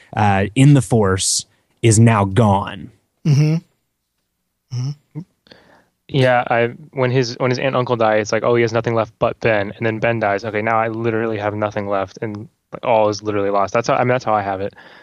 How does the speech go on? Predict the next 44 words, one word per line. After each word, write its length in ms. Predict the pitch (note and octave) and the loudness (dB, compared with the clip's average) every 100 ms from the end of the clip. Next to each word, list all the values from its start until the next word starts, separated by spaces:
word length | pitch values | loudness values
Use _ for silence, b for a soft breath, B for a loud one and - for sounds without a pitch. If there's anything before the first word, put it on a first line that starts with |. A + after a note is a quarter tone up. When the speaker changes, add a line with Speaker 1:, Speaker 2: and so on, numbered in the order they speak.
| B - | B -6
Speaker 3:
Um, 460 | G2 F#2 F2+ A2+ _ _ _ _ _ _ | -4 -4 -8 -14 _ _ _ _ _ _
Speaker 2:
No, 80 | A3+ F4+ F4 | 0 2 2
Speaker 3:
and 80 | A3+ | 0
Speaker 2:
no, 140 | C#4+ | 0
you're 180 | C4+ G#3+ | 2 0
probably 220 | G#3 B3 | 2 2
right. 260 | G3+ G#3 B2+ _ | 2 0 -4 _
You're 80 | D3+ | -8
probably 240 | F#3 F#3+ | -6 -6
right. 160 | F#3 F3+ _ _ _ _ _ | -10 -14 _ _ _ _ _
Probably 200 | - F3 | -4 0
right. 180 | E3 D3+ | 0 -2
Speaker 3:
I 60 | |
don't 100 | G#2+ | -4
know. 120 | G2 G2 _ - | -4 -10 _ 0
Speaker 2:
I 60 | |
don't, 180 | B3 B3+ | 2 2
I 100 | B3 | 2
don't 100 | C4 | 4
agree 260 | A3+ G3+ G3 | 4 6 4
that 260 | F3 D#3+ - | 2 -2 -6
Alderaan's 500 | F#3+ G#3+ F#3 D#3+ C#3 | 0 2 4 2 2
the 60 | |
midpoint. 500 | F3+ F#3+ C3+ C3+ D3 - _ _ _ _ _ _ | 0 2 0 -2 -4 -10 _ _ _ _ _ _
Um, 520 | D3+ D3+ D3 C#3+ C3+ - - | -2 0 0 0 -2 -4 -2
I 80 | F3 | 0
would 80 | F3 | 2
have 140 | F3 | 2
to 80 | D#3+ | 0
look 160 | E3 | 2
at 100 | F3+ | 2
it 80 | D#3+ | 2
again. 480 | D3+ F3+ F#3 C#3+ C#3 - _ _ _ _ | 2 0 2 0 -2 -8 _ _ _ _
But 300 | D#3+ E3 - | 0 0 0
like 140 | F3+ | -2
I 40 | E3 | 0
said, 180 | G3 E3 | 2 2
I 80 | F3 | 4
had 220 | F#3+ E3+ | 4 4
midpoint 560 | F#3+ G3 G#3+ G#3 G#3 - _ _ _ - | 4 4 2 2 0 -4 _ _ _ -10
is, 360 | C#3+ C3+ B2 | -6 -6 -4
uh, 140 | C3+ C3 | -6 -2
dude's 340 | C3 A3+ F3+ | 0 0 0
dead. 420 | D#3 G#3 G3 F3+ | 2 2 2 0